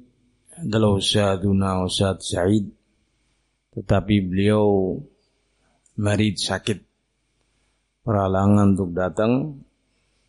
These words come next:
maka dicarikan serepnya.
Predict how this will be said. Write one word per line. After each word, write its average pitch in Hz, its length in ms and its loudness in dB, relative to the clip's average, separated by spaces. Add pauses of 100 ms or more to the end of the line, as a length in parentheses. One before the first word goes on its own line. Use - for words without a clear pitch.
(280)
maka 104 560 -2
dicarikan 101 1200 -2 (1700)
serepnya. 113 720 -4